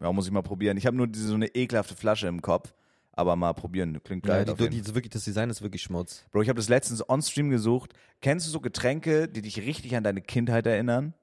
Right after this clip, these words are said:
Speaker 1: Also wo du so richtig Nostalgie-Kicks kriegst?
Speaker 2: Hm. Hast du ein Beispiel, wo es bei dir so
Speaker 1: Also
Speaker 2: war?
Speaker 1: bei mir war das, das, ich weiß nicht, warum die das vom Markt genommen haben.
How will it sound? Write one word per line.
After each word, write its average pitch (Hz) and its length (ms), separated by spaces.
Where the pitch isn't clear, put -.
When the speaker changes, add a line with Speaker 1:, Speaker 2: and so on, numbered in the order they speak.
Speaker 1:
Also 101 260
wo 107 60
du 107 80
so 101 200
richtig 104 260
Nostalgie-Kicks 110 800
kriegst? - 440
Speaker 2:
Hm. 110 600
Hast 110 160
du 131 40
ein 113 40
Beispiel, 160 440
wo 110 80
es 107 80
bei 101 100
dir 104 80
so 113 40
Speaker 1:
Also 131 120
Speaker 2:
war? 151 60
Speaker 1:
bei 131 120
mir 160 300
war 165 140
das, 175 340
das, - 360
ich 98 160
weiß 110 220
nicht, 131 140
warum 123 120
die 113 80
das 113 140
vom 117 120
Markt 110 200
genommen 98 260
haben. 101 240